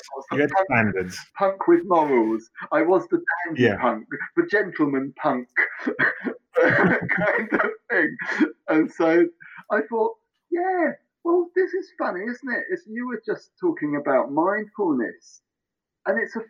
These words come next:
Speaker 1: form
Speaker 2: Mm.
Speaker 1: of this floating anarchy that
Speaker 2: Mm.
Speaker 1: all these ideas of the comedy of, you know, just because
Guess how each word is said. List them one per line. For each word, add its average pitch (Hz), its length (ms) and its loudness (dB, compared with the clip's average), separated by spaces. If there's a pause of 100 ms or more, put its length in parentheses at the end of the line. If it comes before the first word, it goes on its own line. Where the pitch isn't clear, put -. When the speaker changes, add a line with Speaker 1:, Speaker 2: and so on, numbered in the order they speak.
(140)
Speaker 1:
form 208 320 4
Speaker 2:
Mm. 117 120 2
Speaker 1:
of - 60 -14
this 127 220 -2 (100)
floating 151 460 2
anarchy - 640 -4 (560)
that 123 180 2 (680)
Speaker 2:
Mm. 127 260 -2
Speaker 1:
all 170 420 4
these 160 280 0
ideas 160 640 -2
of 113 220 -6 (100)
the 123 120 -8
comedy 160 720 -2 (520)
of, 131 380 2 (580)
you 165 100 0
know, 135 300 2 (120)
just - 300 -2
because 170 760 -4